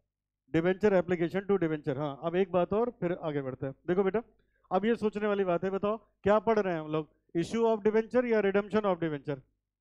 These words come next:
आप पढ़ रहे हो issue, लेकिन पहले ही case में क्या शुरू हो गया? Redemption। ये क्यों हो गया? ये इसलिए हो गया, अभी अगले case में आएगा। जैसे बताओ, मैंने आज आपको debenture issue किया,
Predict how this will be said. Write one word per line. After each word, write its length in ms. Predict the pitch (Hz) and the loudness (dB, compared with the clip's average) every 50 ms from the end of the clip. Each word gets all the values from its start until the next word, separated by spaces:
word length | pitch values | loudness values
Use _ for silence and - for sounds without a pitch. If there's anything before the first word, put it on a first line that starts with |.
| _ _ _ _ _ _ _ _ _ _ _ _ _ _ _ _ _ _ _ _ _ _ _ _ _ _ _ _ - | _ _ _ _ _ _ _ _ _ _ _ _ _ _ _ _ _ _ _ _ _ _ _ _ _ _ _ _ 0
आप 240 | 170 185 208 208 - | 2 2 2 2 2
पढ़ 120 | 214 202 196 | 2 2 4
रहे 140 | 196 208 | 4 4
हो 160 | 220 214 220 - | 2 2 0 -2
issue, 480 | 214 202 180 - 254 233 196 156 139 151 | -6 -6 -6 -4 -4 -4 -4 -4 -6 -4
लेकिन 380 | 165 175 170 196 208 220 233 - - 180 | -4 -2 0 -2 -2 -4 -6 -20 -20 -20
पहले 560 | - _ _ _ - 190 170 165 175 202 220 | -20 _ _ _ 2 4 4 4 4 4 2
ही 80 | 233 226 | 2 2
case 280 | - 214 214 202 165 | 2 2 2 2 2
में 140 | 185 214 220 | 0 -4 -2
क्या 160 | 214 247 240 | 2 2 2
शुरू 240 | 220 180 196 180 165 | 2 0 -2 -2 -2
हो 80 | 147 139 | -2 -2
गया? 200 | 139 147 143 139 _ _ _ _ _ _ _ _ _ _ _ _ _ _ _ _ _ _ _ _ _ _ _ _ - | -4 -4 -6 -6 _ _ _ _ _ _ _ _ _ _ _ _ _ _ _ _ _ _ _ _ _ _ _ _ -6
Redemption। 540 | 156 170 175 196 208 208 202 220 233 254 226 - - | -2 0 0 0 0 0 -2 -4 -4 -6 -10 -8 -4
ये 120 | 185 226 226 | -2 -2 -2
क्यों 220 | 233 254 240 226 | -2 -2 -2 -2
हो 100 | 220 214 | -2 0
गया? 180 | 208 214 214 214 - _ _ - | 0 0 0 0 -4 _ _ -2
ये 140 | 160 185 190 | 2 2 2
इसलिए 320 | 190 - - 214 233 233 208 | 2 2 -2 0 2 2 2
हो 120 | 185 180 | 2 2
गया, 240 | 170 185 202 226 214 | 2 2 2 4 2
अभी 160 | 202 196 214 | 2 4 4
अगले 280 | 214 202 190 208 214 202 | 2 2 2 2 0 2
case 260 | 180 202 190 - 185 | 2 2 0 0 0
में 100 | 190 180 | 0 0
आएगा। 280 | 156 147 139 143 143 - _ _ - | 2 2 0 -2 -4 -6 _ _ -4
जैसे 180 | 170 175 160 208 | -2 0 0 0
बताओ, 300 | 202 196 208 208 233 254 - _ _ _ _ _ _ _ _ _ _ _ _ _ 165 | 0 2 2 0 0 -2 -6 _ _ _ _ _ _ _ _ _ _ _ _ _ -6
मैंने 320 | 170 190 202 214 226 233 | -2 0 0 2 2 0
आज 360 | 226 214 208 196 214 226 202 | 0 2 4 4 4 6 6
आपको 280 | 214 208 208 214 - 220 | 4 4 4 4 2 4
debenture 440 | 196 202 196 196 196 - 196 196 180 | 4 4 4 4 2 0 0 0 0
issue 180 | 170 147 180 | 0 -2 -4
किया, 300 | - 170 170 160 151 143 | -2 0 2 2 2 0